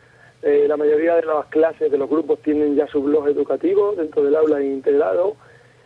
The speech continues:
y sí que hay una cierta tendencia a la, al uso de las metodologías activas dentro del aula. De hecho, somos centro perteneciente al programa de,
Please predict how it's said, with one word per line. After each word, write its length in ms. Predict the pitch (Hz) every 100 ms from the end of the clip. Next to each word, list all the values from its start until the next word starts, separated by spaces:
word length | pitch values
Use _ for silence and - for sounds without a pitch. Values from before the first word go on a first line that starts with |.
| _ _
y 80 | 147 -
sí 80 |
que 100 | -
hay 160 | 170 165
una 580 | 160 160 156 156 156 143
cierta 380 | 160 160 147 156
tendencia 760 | 147 143 147 147 165 156 147
a 40 | 143
la, 380 | 143 139 135 135
al 280 | 139 135 143
uso 160 | 143
de 80 | 156
las 100 | 143
metodologías 540 | 135 139 127 117 156
activas 400 | 143 - 151 143
dentro 240 | 135 147 139
del 140 | 143
aula. 280 | 165 151 170 - - - _ - _
De 80 | -
hecho, 140 | -
somos 260 | 180 185 175
centro 260 | 175 165 175
perteneciente 600 | 165 160 151 160 156 160
al 80 |
programa 340 | 160 156 156 160
de, 560 | 156 156 151 147 143